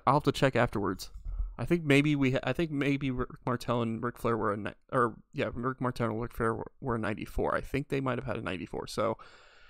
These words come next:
it might be our second best match, but still, my God, a ninety-two rated matchup. As in About That had superb wrestling, great heat. Vader and Bam Bam went to a double disqualification with Randy Savage and Steven Regal.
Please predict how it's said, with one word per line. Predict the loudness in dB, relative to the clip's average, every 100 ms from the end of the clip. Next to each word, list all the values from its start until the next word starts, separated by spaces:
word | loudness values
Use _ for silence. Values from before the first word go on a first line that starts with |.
| -20 _ -2
it |
might | 6 6 6
be | 4
our | 4
second | 4 2
best | 0 -4 -6
match, | -10 -10
but | 2 2 2
still, | -4 2 6 8 6 0 -8 _ -20 _ _ _ -20 -12
my | -2 4 6 6
God, | 6 4 4 0 -6 -14 _ _ 2
a | 2
ninety-two | 4 4 4 4 2 2 2
rated | 2 0
matchup. | -4 -8 -10 -12 -12 -20 -20 -10
As | 0 2
in | 6
About | 8 8
That | 4
had | 2
superb | 8 10 10 8 8
wrestling, | 8 6 2 0
great | 0 -2
heat. | -2 -4 -6 -12 -18 _ _ _ _ _ 2
Vader | 6 8 6
and | 4 2
Bam | 2 2
Bam | 2 0 -2 -2
went | 2 2 2
to | 0 2
a | 2 2 -2 -2
double | 2 4
disqualification | 4 4 4 4 4 0 2 2 2 -2
with | 0
Randy | 0 0 0
Savage | 0 0
and | -2
Steven | -4 -6 -2
Regal. | -2 0 0